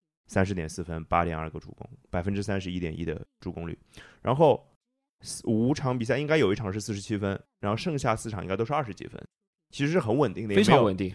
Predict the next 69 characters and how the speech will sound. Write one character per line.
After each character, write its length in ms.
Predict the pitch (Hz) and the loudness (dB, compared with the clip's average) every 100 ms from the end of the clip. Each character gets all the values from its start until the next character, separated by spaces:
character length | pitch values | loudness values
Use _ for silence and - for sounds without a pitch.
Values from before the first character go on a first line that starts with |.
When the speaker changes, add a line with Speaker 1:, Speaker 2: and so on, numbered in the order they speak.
| - | -4
Speaker 1:
没 100 | 113 | 4
有 140 | 151 139 | 6 6
一 80 | 104 | 4
个 180 | 120 | 2
非 260 | 110 135 139 | 2 4 2
常 300 | 143 98 87 | 2 -4 -2
非 160 | 110 107 | 0 -2
常 260 | 101 87 | -2 -6
大 220 | 95 95 85 | 0 0 0
的 120 | 73 | -6
一 100 | 50 | -10
个 280 | - 71 53 92 | -8 -6 -6 -6
波 180 | - 107 | -2 -2
动 180 | 131 110 | -2 -6
吧， 160 | 80 50 | -8 -10
我 120 | - | -8
觉 160 | - 55 | -8 -6
得。 180 | 50 - _ _ _ - | -8 -10 _ _ _ -2
然 120 | 107 | 4
后 300 | 143 127 - _ _ _ _ _ _ _ - - | 6 6 4 _ _ _ _ _ _ _ -20 -4
我 180 | 104 113 | -2 2
就 160 | 202 | 2
很 300 | 240 101 98 | 0 -4 -6
喜 140 | 131 80 | -6 -6
欢 320 | 87 82 92 | -6 -8 -4
这 100 | 117 | -2
样 180 | 101 - | -2 -6
的 120 | - | -14
球 260 | - - | -14 -12
员， 180 | 82 - | -12 -6
就 120 | 98 | -4
是 180 | 101 98 95 | -2 -4 -6
季 200 | - 135 | -2 -2
后 240 | 123 98 | 0 -2
赛 340 | - 104 80 - _ _ _ _ - | 0 0 0 -6 _ _ _ _ -8
的 80 | |
表 280 | 85 101 87 | -2 -2 -2
现， 240 | 87 85 101 | -4 -8 -6
特 120 | 120 | -2
别 100 | 117 | -2
是 60 | |
第 180 | 117 120 | -2 -6
一 60 | 135 | -4
次 120 | 135 | -2
打 160 | 98 - | -2 -2
季 140 | - | -4
后 160 | 92 85 | -6 -4
赛， 240 | 78 - _ _ _ _ _ _ _ _ | -6 -8 _ _ _ _ _ _ _ _
就 320 | 120 98 87 | 4 6 4
有 260 | 90 87 87 | 2 0 2
非 160 | 123 | -2
常 180 | 117 90 | -2 -4
出 200 | - 110 | -4 -4
色 100 | 110 | -2
的 100 | 95 | -2
表 160 | 82 87 | -2 -6
现， 160 | 90 | -6
在 120 | 101 | -2
我 80 | 90 | -2
心 120 | 90 | -2
中 140 | 95 107 | -8 -6
会 100 | 123 | -8
特 160 | 180 | -6
别 80 | 120 | -6
特 140 | - 90 | -6 -8
别 100 | - | -10
的 60 | |
加 180 | - - | -8 -10
分。 220 | - - | -10 -14